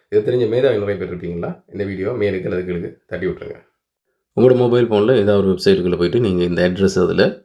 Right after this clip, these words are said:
அ, டைப் பண்ணுங்க. அதாவது, Google அல்லது Chrome, எதுல போயிட்டு, Google-க்குள்ள போயிட்டு நீங்க payment dot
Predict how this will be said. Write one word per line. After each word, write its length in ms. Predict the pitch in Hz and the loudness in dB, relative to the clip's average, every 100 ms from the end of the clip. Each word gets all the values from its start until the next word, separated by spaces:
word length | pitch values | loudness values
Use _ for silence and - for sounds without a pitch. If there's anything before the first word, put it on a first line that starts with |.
| - | -6
அ, 180 | 95 85 | -4 -2
டைப் 200 | 92 87 | 0 0
பண்ணுங்க. 320 | - 85 82 95 | 2 0 0 0
அதாவது, 280 | 87 85 | 0 -4
Google 280 | 87 98 90 | 2 4 4
அல்லது 260 | 87 87 90 | 2 2 2
Chrome, 80 | 87 | 4
எதுல 360 | 95 104 101 | 4 4 2
போயிட்டு, 280 | 92 92 120 | 4 0 0
Google-க்குள்ள 480 | 117 104 92 87 87 | 0 2 2 -2 -4
போயிட்டு 200 | 85 80 | -6 -6
நீங்க 240 | 98 - - - - - | -4 -2 -2 -6 -18 -2
payment 240 | 110 107 101 | 2 4 4
dot 180 | 107 | 4